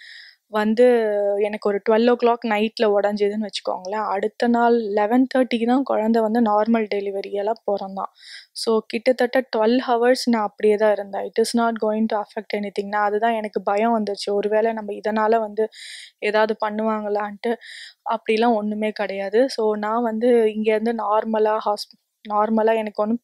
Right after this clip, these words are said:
பெயின்லாம் தெரியல. பனிக்கூடை உடைஞ்சதுனால பெயின் வருமான்னு கேட்டா, அப்படிலாம் எனக்கு இல்ல. Maybe மத்தவங்களுக்கு எப்படின்னு தெரியல. So, கான்ட்ராக்ஷன் ரொம்ப மைல்டா தான் இருந்தது. நான் இங்கேருந்து கன்வீனியன்ட்டா everything நாங்க ரெடி பண்ணி வச்சிருந்தோம் பேக்ல. So,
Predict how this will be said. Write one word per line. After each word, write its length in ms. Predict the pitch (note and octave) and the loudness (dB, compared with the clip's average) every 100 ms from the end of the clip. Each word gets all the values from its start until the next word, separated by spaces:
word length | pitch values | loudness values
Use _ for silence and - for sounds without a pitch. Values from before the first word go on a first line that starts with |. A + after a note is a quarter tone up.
| A3+ | 0
பெயின்லாம் 580 | A3 C4 C4 C4 C4 A3 | 4 4 6 4 4 2
தெரியல. 380 | G#3+ G3 G3+ C4+ - | 2 -2 -4 -6 -6
பனிக்கூடை 340 | G#3+ G#3 G#3 | -6 -2 0
உடைஞ்சதுனால 760 | G#3 G3+ G#3 G#3 G#3 G#3 G#3+ G#3+ - - - - _ | 0 -2 -2 -2 -2 -8 -2 -2 -2 -12 -18 -20 _
பெயின் 360 | A#3 B3 B3+ | 4 6 4
வருமான்னு 340 | A3+ A3+ A3 A3 | 2 0 -4 -4
கேட்டா, 420 | G#3 F#3+ A#3+ G3+ | -4 -2 -2 -2
அப்படிலாம் 340 | G3+ G#3 A3 | -2 0 -2
எனக்கு 360 | G3+ G#3 A3+ A3+ | -2 -4 -2 -4
இல்ல. 220 | G3+ G#3 | -2 -2
Maybe 360 | G#3 G3+ G#3 G#3 | -2 -4 -4 -6
மத்தவங்களுக்கு 580 | F#3+ - A3+ A3 G#3+ G3+ | -10 -2 0 0 -2 -2
எப்படின்னு 240 | G3 G3 G3 | -2 -4 -4
தெரியல. 340 | F#3 F3+ F#3+ B3 - - - - | -6 -8 -8 -10 -16 -20 -20 -20
So, 220 | - A#3 A3 A3 | -6 -4 -2 -2
கான்ட்ராக்ஷன் 640 | G#3+ A3+ A#3+ A#3 - A#3+ | 0 2 0 0 -2 -2
ரொம்ப 460 | G#3 G3 A3+ C#4+ C#4 | -2 -6 -2 2 2
மைல்டா 440 | A3+ G#3+ G#3+ G#3 | 4 2 2 2
தான் 140 | G#3 G3+ | 2 -2
இருந்தது. 420 | F#3+ F#3+ G#3+ B3 | -4 -8 -4 -4
நான் 140 | A3+ | -4
இங்கேருந்து 400 | G#3 G3+ G#3 G#3+ A3 G#3+ | -6 -8 -6 -6 -6 -6
கன்வீனியன்ட்டா 520 | G#3 G#3 G#3 G3+ A3 | -4 -4 -4 -2 0
everything 500 | G#3+ G3 G3+ - A3 | 0 0 -2 0 0
நாங்க 280 | G#3+ G#3 G3+ | 0 -2 -4
ரெடி 220 | G3+ G#3+ | -2 -2
பண்ணி 260 | A3+ G#3+ | -2 -2
வச்சிருந்தோம் 520 | G3+ - - G3 F#3 F#3 | -4 -6 -10 -8 -8 -6
பேக்ல. 460 | F#3+ F#3+ F#3 F#3 F#3 | -6 -6 -6 -6 -6
So, 280 | - F#3+ | -6 -6